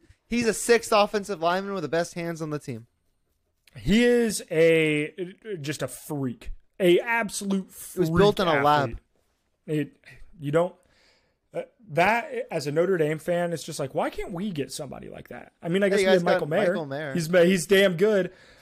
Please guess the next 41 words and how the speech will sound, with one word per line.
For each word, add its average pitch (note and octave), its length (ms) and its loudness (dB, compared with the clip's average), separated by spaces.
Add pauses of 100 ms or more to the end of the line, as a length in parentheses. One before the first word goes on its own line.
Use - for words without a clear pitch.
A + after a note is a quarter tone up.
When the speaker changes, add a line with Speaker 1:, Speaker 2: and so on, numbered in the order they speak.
(100)
Speaker 2:
I E3 80 2
would F3+ 80 4
just F#3+ 160 -6
like, D3+ 240 -2
you D3 60 -4
know, B2 240 -6 (120)
a, C#3+ 80 -8
re-, B2+ 240 -6
a B2+ 120 -6
receiver B2+ 500 -6
that, C3 320 -6
that C3 140 -8
can C3 160 -16
catch C3 200 -10
a C#3 60 -12
football. C#3 420 -10 (300)
Um, B2+ 380 -6 (400)
I'm E3 80 2
Speaker 1:
A - 20 2
Speaker 2:
gonna G3 80 4
get E3 100 0
off D3 120 2
Speaker 1:
single C3+ 80 -4
Speaker 2:
of C#3 80 -2
Speaker 1:
receiver. B2 420 -14 (480)
Speaker 2:
Yeah, G#2 120 -10 (140)
we're D3+ 100 0
not E3 120 2
talking D#3+ 160 -6
about D#3 160 -6
Notre C3+ 160 -6
Dame B2+ 180 -8
yet. A#2+ 160 -14 (460)
We're C3+ 300 -6 (800)
Speaker 1:
<laughs> - 680 -20
Locked D#3+ 260 6
and - 0 -
Speaker 2:
um, D3 80 4
Speaker 1:
loaded. C3+ 260 0 (1160)
Speaker 2:
<laughs> - 260 -20
um, D#3+ 420 4